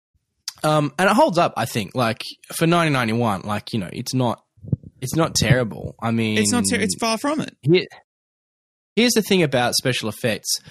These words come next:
Speaker 1: I will forgive, like, you can s-, you can tell that they're special and visual effects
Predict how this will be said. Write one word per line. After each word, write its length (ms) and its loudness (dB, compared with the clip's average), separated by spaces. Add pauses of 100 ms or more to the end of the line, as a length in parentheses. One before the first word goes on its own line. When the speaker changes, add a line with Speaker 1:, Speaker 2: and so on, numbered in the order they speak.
(260)
Speaker 1:
I 120 4
will 160 2
forgive, 520 0 (200)
like, 260 0
you 140 -2
can 140 0
s-, 260 0
you 100 -6
can 180 -6
tell 300 0
that 180 -2
they're 200 2
special 440 0
and 120 -2
visual 340 -4
effects 600 -6